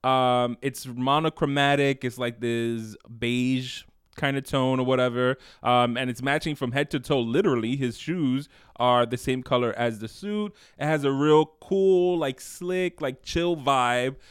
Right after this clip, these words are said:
where, honestly, I would have not had no idea how much it cost, who it came from, or anything like that. So off the bat, I think for me, it just looks cool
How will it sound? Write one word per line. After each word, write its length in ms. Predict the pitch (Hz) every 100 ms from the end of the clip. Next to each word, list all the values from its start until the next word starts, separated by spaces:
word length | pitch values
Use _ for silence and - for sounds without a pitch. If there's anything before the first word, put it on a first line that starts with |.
| -
where, 480 | - 131 135 127 127 - 139
honestly, 560 | 143 180 180 190 196 -
I 440 | 131 139 143 151 147 _ - -
would 260 | 143 135
have 80 | 135
not 160 | 135 127
had 180 | 131 120
no 200 | 123 131
idea 320 | 131 127 123
how 100 | 120
much 220 | 113 107
it 120 | 104
cost, 440 | - 185 180 180 -
who 140 | 143
it 120 | 113 -
came 260 | 160 165
from, 480 | 160 160 147 143 139
or 80 | 123
anything 340 | 131 131 113 104
like 180 | 113
that. 160 | 110 101
So 80 | 135
off 260 | 170 208 -
the 100 | 180
bat, 460 | 135 165 131 113 _ - -
I 80 |
think 260 | 135 160 143
for 180 | - 139
me, 340 | 143 170 202 -
it 80 |
just 280 | 131 131 120
looks 220 | 131 -
cool 500 | - 196 196 202 208